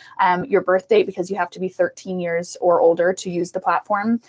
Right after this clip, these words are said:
um, your email and a password and your phone number. Um, once you do that, you are in, and you can start to look at, like, what are some of the stories? Can I filter stories by condition?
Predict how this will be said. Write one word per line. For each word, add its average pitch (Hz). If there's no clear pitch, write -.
um, 175
your 190
email 262
and 196
a 185
password -
and 214
your 208
phone 151
number. -
Um, 185
once 226
you 262
do 202
that, 180
you 202
are 180
in, 226
and 190
you 185
can 190
start 190
to 196
look 214
at, 175
like, 175
what 190
are 220
some 240
of 226
the 247
stories? 240
Can 185
I 165
filter 277
stories 208
by 185
condition? 175